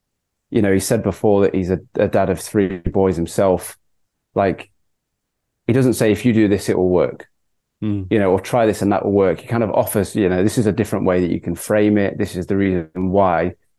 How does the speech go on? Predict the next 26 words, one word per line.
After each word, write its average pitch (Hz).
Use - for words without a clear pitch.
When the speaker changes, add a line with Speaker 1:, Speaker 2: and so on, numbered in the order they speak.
Speaker 1:
But 101
a 101
big -
part 95
of 87
why 95
we 92
called 92
this 95
podcast -
Parenting 98
Tools 101
was 95
because 101
you 110
hear, 107
like, 82
top -
tips, -
top -
tools. 82
None, 135
none 147
of 120
it 90
works. 92